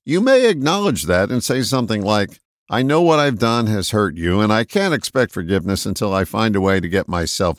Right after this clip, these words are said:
back on track. I will not insult you with an empty admission of regret."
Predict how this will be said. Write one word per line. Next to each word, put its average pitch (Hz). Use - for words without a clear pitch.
back 82
on 76
track. -
I 117
will 113
not 131
insult 147
you 87
with 78
an 85
empty 120
admission 98
of 73
regret." 73